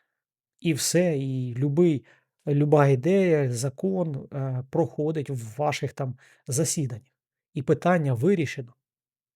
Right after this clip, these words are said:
Ні, вони досі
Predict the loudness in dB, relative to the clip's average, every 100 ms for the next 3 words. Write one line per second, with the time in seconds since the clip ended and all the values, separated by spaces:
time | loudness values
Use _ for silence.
0 | _ -2 2 0 -2 -10 _ _ _ _
1 | _ -4 0 2 0 2 2 4 4 0
2 | -4